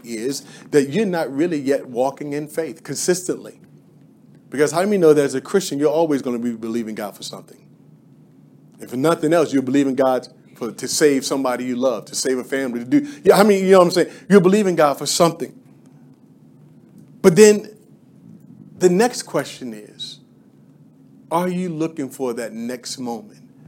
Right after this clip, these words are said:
when God shows up big in your life? Are you looking? Are you anticipating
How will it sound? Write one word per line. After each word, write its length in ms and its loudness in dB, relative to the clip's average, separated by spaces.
when 140 -10
God 280 -6
shows 400 -12
up 280 -14
big 240 -10
in 100 -16
your 120 -16
life? 240 -18
Are 120 0
you 200 -4
looking? 480 -8
Are 140 8
you 260 0
anticipating 1160 -4